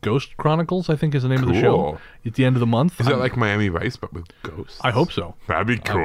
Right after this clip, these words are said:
Speaker 1: I, yeah, I don't know. She's a very nice lady. Send me a nice
Speaker 2: Excellent.
Speaker 1: email, so we shall see.
Speaker 2: Excellent.
Speaker 1: Uh, I'll post a link to that a little closer to the time, and I'll talk it up on upcoming episodes, too.
Speaker 2: Good.
Speaker 1: And actually, we are gonna have Barbara Smith on the bonus episode.
Speaker 2: Yes.
Speaker 1: Which will be out next week.
Speaker 2: Yes. I'm looking
Speaker 1: And
Speaker 2: forward to that.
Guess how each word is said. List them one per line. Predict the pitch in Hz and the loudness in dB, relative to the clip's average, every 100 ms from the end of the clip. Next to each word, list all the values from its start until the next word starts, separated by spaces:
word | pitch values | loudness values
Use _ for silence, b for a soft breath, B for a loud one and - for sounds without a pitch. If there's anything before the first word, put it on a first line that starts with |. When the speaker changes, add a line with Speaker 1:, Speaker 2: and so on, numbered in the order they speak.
| 73 | 2
Speaker 1:
I, | 117 127 | 2 2
yeah, | 113 131 156 | 2 4 4
I | 139 | 4
don't | 151 | 4
know. | 170 131 | 4 2
She's | 113 | -2
a | |
very | 101 110 | -2 2
nice | 139 143 | 2 4
lady. | 127 127 | 2 2
Send | 151 117 | 0 0
me | 110 | 2
a | |
nice | 120 | 2
Speaker 2:
Excellent. | 120 120 | 0 0
Speaker 1:
email, | 113 127 | 0 0
so | 156 107 | 0 0
we | 113 | 0
shall | 120 | 0
see. | - 98 151 - | -2 -4 -6 -4
Speaker 2:
Excellent. | 98 - 117 156 - | -4 -2 -4 -4 -6
Speaker 1:
Uh, | - | -4
I'll | 107 101 123 | -2 2 0
post | 127 131 - | 2 0 0
a | |
link | 117 110 | -4 -2
to | |
that | 107 104 - - | 0 -2 -4 -8
a | |
little | 127 - | -8 -4
closer | 117 101 98 | -4 -2 -4
to | |
the | 95 | -6
time, | - 95 | -2 0
and | 113 | 2
I'll | 120 | 0
talk | - - 101 107 | 0 0 0 0
it | |
up | 98 101 | -2 -2
on | 92 | -2
upcoming | 95 - 92 | -4 -6 -6
episodes, | 92 - 95 85 | -6 -6 -8 -6
too. | 98 90 - B | -6 -6 -10 B
Speaker 2:
Good. | 127 123 | 0 2
Speaker 1:
And | 131 | 2
actually, | 151 - 131 | 0 0 -2
we | 117 117 127 | 0 0 0
are | |
gonna | 117 120 | 2 2
have | 113 117 113 104 - - | 2 0 0 -4 -12 -4
Barbara | 110 110 104 | -2 -2 -4
Smith | - 131 - - | -4 -4 -6 -4
on | 110 110 113 113 113 113 - | 0 2 2 0 0 -2 -4
the | 101 113 113 113 | -4 -2 -2 -2
bonus | 101 185 226 | 2 2 2
episode. | 98 - - 85 | -2 -6 -10 -2
Speaker 2:
Yes. | 92 123 - | 0 2 0
Speaker 1:
Which | 113 - | -2 0
will | 110 | 0
be | 110 | 2
out | 95 | 0
next | 107 - | -2 -4
week. | 107 151 - | -4 -4 -6
Speaker 2:
Yes. | 87 90 82 - - | -6 -4 -4 -8 -6
I'm | 110 117 | 0 2
looking | 107 | 2
Speaker 1:
And | 101 | 0
Speaker 2:
forward | 101 85 | 0 -2
to | 82 | -2
that. | 73 | -4